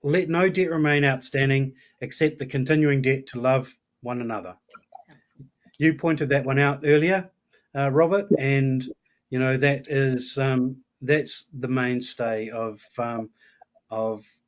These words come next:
Speaker 1: what we should be believing. Proverbs twenty-two, verse seven, "The rich rules over the poor,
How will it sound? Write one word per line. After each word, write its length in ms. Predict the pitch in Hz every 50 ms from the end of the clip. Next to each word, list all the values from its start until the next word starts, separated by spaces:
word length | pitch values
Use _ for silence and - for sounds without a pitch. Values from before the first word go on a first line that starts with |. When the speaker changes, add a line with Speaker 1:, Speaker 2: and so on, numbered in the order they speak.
| _ - - _
Speaker 1:
what 300 | 120 113 120 127 123 117
we 120 | 123 113
should 180 | - - 113 104
be 80 | 117
believing. 460 | 110 - 110 110 107 101 95 95 92 98 - _ - _ - - - _ _ - - - _ _ _ _ _ _ _ _ _ _ _ _ - - - - - _ _ _ _ _ _
Proverbs 460 | - 196 196 196 214 208 - 139 -
twenty-two, 720 | - - 190 185 180 165 160 - 180 170 165 165 143 131 - - - _ _ _ _ _ _ _ _ -
verse 340 | 185 131 151 151 143 143 -
seven, 400 | - 147 131 117 107 98 101 - _ _ _ -
"The 200 | 139 127 143 151
rich 420 | 143 143 180 220 214 - - - 202
rules 340 | 180 175 170 165 147 143
over 200 | 151 147 151 139
the 120 | 143 131 127
poor, 440 | - - 185 160 120 104 - -